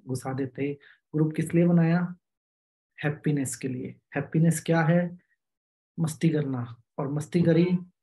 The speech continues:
और फिर एक साल इंतजार किया तो excitement बहुत ज्यादा होती है। तो ग्रुप को किस प्रकार से बनाना होता है आप तय कीजिए और मुझे अपना आशीर्वाद दीजिए। आज content बहुत भारी हो गया आप लोगों के, आप लोगों के चेहरे बता रहे हैं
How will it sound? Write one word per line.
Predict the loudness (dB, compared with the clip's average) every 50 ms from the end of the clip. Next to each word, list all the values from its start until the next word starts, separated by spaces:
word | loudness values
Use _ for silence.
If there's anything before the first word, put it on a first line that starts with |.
| _ _ _ _ _ _ _ _ _ -10
और | -8 -6 -2
फिर | 0 2 4
एक | 4 4 2
साल | 2 2 2 4
इंतजार | 4 2 2 2 2 2 2 0 0
किया | 0 0 2 2 2 2 -2 -4 -8 _ _ _ _ _ _ _ _ _ _ _ _ -4
तो | -4
excitement | -2 -2 -2 -2 -2 -2 -2 -2 -2 0
बहुत | 0 -2 -4 -4 -4
ज्यादा | -6 -6 -6 -6
होती | -8 -8 -8 -10 -12 -10
है। | -12 -12 -16 -20 _ _ _ _ _ _ _ _ -6
तो | -4
ग्रुप | -2 0 0 0 0 0
को | -2 -2
किस | -2 -2 -4 -6 -6 -6
प्रकार | -6 -6 -4 -4 -4 -4
से | -4 -4 -6
बनाना | -4 -4 -4 -6 -4 -4 -4
होता | -4 -6 -6 -6 -4 -4
है | -2 -4 -4 -8 _ _ _ _ _ _ _ _ _ _ -8
आप | -8 -8 -8 -6 -6
तय | -6 -4
कीजिए | -4 -4 -4 -2 0 0 0 0 0 -4 _ _ _ _ _ _ _ _ _ _ _ _ _ _ _ _ _ _ _ _ _ _ -2
और | 0 2 2 2 0 -2 -2
मुझे | -2 -2 2 2
अपना | 0 0 0 -4 -6
आशीर्वाद | -6 -6 -6 -6 -6 -6 -6
दीजिए। | -4 -4 -4 -2 0 0 0 0 0
आज | 0 -2 -4 -2
content | -2 0 0 2 2 2 0 0
बहुत | 0 0 0 -2 -2
भारी | -6 -4 0 2 4
हो | 4 4
गया | 4 2 2
आप | 0 -2
लोगों | -4 -6 -6 -8 -6
के, | -4 -4
आप | -4 -4 -2
लोगों | -4 -2 -2 -2
के | -4 -4
चेहरे | -4 -4 -4 -2 -2 -2
बता | -2 -2 -2 -2 0
रहे | 0 2 2
हैं | 0 -2 -4 -8 -10